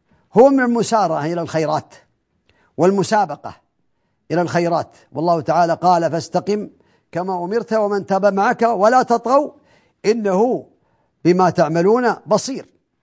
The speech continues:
فالله تعالى أمر بالاستقامة بعد رمضان، ومن الاستقامة أن يصوم ستة أيام من شوال، وقال عز وجل: "قُلْ إِنَّمَا أَنَا بَشَرٌ مِثْلُكُمْ يُوحَى إِلَيَّ أَنَّمَا إلهكم إله وَاحِدٌ فَاسْتَقِيمُوا إِلَيْهِ وَاسْتَغْفِرُوهُ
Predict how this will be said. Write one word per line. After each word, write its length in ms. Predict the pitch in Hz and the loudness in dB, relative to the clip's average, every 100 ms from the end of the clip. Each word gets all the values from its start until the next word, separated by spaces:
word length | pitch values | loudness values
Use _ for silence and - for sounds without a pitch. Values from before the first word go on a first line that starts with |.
| _ _ _ _ _ _ | _ _ _ _ _ _
فالله 340 | 160 208 202 | -4 -2 -2
تعالى 320 | 165 160 196 220 | 0 0 0 0
أمر 300 | 247 180 170 | 0 0 -2
بالاستقامة 640 | 196 - 196 202 247 214 | -4 -6 -6 -2 0 2
بعد 220 | 202 220 | 0 -2
رمضان، 520 | 220 226 226 254 233 - _ _ _ _ _ - | -2 -2 -2 -2 -4 -8 _ _ _ _ _ -4
ومن 220 | 233 233 | -2 0
الاستقامة 800 | 208 - 185 175 196 180 175 123 _ _ _ _ _ | 0 0 -4 0 0 0 -4 -10 _ _ _ _ _
أن 140 | 160 170 | -10 -8
يصوم 420 | 165 175 170 160 | -8 -8 -10 -10
ستة 440 | 123 175 165 156 | -10 -10 -8 -8
أيام 500 | 147 156 165 156 156 _ _ _ _ _ _ - | -4 -2 0 -2 -8 _ _ _ _ _ _ -6
من 140 | 165 | -6
شوال، 560 | - 165 190 196 196 - _ _ _ _ _ _ 143 | -2 0 4 2 0 -8 _ _ _ _ _ _ -10
وقال 540 | - 185 170 156 147 _ 123 | 2 2 4 0 -4 _ -8
عز 200 | 143 160 | -4 -2
وجل: 400 | 175 196 226 - _ _ _ _ _ _ | 0 0 -2 -6 _ _ _ _ _ _
"قُلْ 160 | 175 202 | -4 -2
إِنَّمَا 540 | 202 190 175 180 175 208 | -2 -2 -2 -2 0 0
أَنَا 120 | 190 | 2
بَشَرٌ 360 | 202 - 180 | 0 0 -2
مِثْلُكُمْ 540 | 170 208 185 196 175 185 | -2 -2 -2 -2 -4 -2
يُوحَى 440 | 214 170 185 175 | -4 -2 -2 -2
إِلَيَّ 280 | 196 208 196 | -2 0 -2
أَنَّمَا 460 | 185 196 196 190 185 | -2 -2 0 0 0
إلهكم 560 | 185 202 180 - 175 | 2 4 2 -2 -2
إله 260 | 185 208 190 | 2 2 2
وَاحِدٌ 460 | 180 220 156 123 | 2 2 2 -2
فَاسْتَقِيمُوا 720 | 170 214 226 220 214 208 190 | -4 -2 -2 -2 -4 -2 -2
إِلَيْهِ 180 | 226 285 | 0 0
وَاسْتَغْفِرُوهُ 680 | 285 - 262 208 269 208 | 0 0 -2 -2 -4 -4